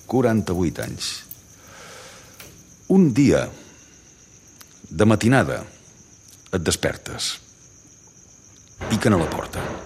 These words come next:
Quan vas a veure qui és, a través de l'espiell veus dos soldats, dos nois joves, que semblen calcats l'un de l'altre. Boina, llavis sortits, bíceps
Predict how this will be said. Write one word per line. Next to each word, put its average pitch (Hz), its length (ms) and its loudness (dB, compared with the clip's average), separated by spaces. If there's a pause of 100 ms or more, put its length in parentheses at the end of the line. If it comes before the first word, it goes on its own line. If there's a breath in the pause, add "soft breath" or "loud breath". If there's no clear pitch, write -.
(1900 loud breath)
Quan 92 160 2
vas 98 160 6
a 95 80 2
veure 87 240 4
qui 87 220 0
és, - 340 -2
a 78 80 -10
través 78 300 -2
de 82 80 0
l'espiell 87 500 0
veus 92 540 -2 (640)
dos 104 260 2
soldats, 98 640 -2 (100)
dos 87 240 -4
nois 87 160 0
joves, - 540 0 (340 loud breath)
que - 160 -10
semblen 73 320 -2
calcats 71 640 -4
l'un 69 160 -6
de 65 80 -6
l'altre. 65 480 -6
Boina, 82 540 0 (100)
llavis 71 320 -6
sortits, 73 540 -6 (180)
bíceps 76 400 -4